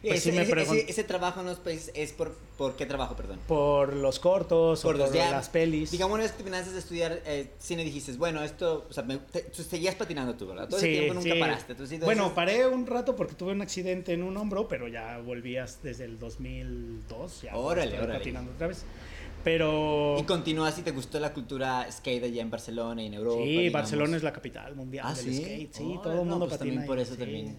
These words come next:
Speaker 1: ahí
Speaker 2: el
Speaker 1: está,
Speaker 2: amor llegó,
Speaker 1: claro.
Speaker 2: súper, ah, órale.
Speaker 1: Y entonces, pero yo tengo treinta años patinando, desde el ochenta y ocho
Speaker 2: Órale.
Speaker 1: empecé a patinar.
Speaker 2: Órale.
Speaker 1: Y este, este año cumplo treinta años. Y bueno,
Speaker 2: Ah,
Speaker 1: em,
Speaker 2: sí.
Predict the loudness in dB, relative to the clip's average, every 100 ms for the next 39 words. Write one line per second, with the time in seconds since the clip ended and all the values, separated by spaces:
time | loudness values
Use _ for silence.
0 | -12 -12 -8 -4 -2 -2 -2 -4 -4 -8
1 | -12 -12 -12 -12 -12 -10 -12 -16 -20 -20
2 | -12 -6 -6 -4 -4 -2 -2 -2 -2 -6
3 | -4 0 2 2 2 0 0 0 0 -2
4 | -2 -4 -6 -10 -6 -2 -2 0 0 -2
5 | -4 -2 2 2 0 -6 -8 -10 -12 -12
6 | -12 -12 -16 -12 -8 -8 -10 -12 -16 -18
7 | -6 0 2 0 -4 -10 -8 -2 0 2
8 | 0 -4 -8 -8 -8 -10 -12 -12 -14 -18
9 | -10 -2 2 4 2 -2 0 2 4 4
10 | 2 2 0 0 -2 -4 -6